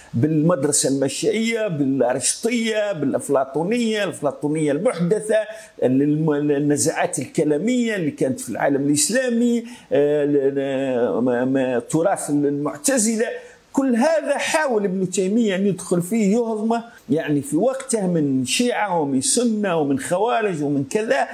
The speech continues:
إذن، آه، ماهوش من السهل أنك، يعني، آه، أنك باش تقرأ، إذا كان باش تقرأ مثلًا الس-، الصفدية ولا درء تعارض العقل والنقل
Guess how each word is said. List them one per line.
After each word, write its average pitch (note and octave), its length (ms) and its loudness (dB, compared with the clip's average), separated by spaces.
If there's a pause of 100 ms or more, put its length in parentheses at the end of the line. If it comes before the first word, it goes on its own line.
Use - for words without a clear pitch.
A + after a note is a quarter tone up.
(260)
إذن، A3 280 2 (400)
آه، F3+ 640 0
ماهوش A#3 400 2
من C4+ 160 0
السهل G3 540 0 (440)
أنك، F3+ 400 0
يعني، E3 840 0
آه، D3+ 560 0
أنك E3+ 280 0 (380)
باش D3 420 2
تقرأ، F3 360 2
إذا D#3 220 2
كان F3+ 240 -2
باش D#3 160 -2
تقرأ G#3 360 0
مثلًا E3+ 360 -2
الس-، D3 520 0
الصفدية F#3 880 0
ولا D3 240 2
درء D3+ 240 0
تعارض C#3 520 -4
العقل C#3+ 320 -6
والنقل B3+ 460 0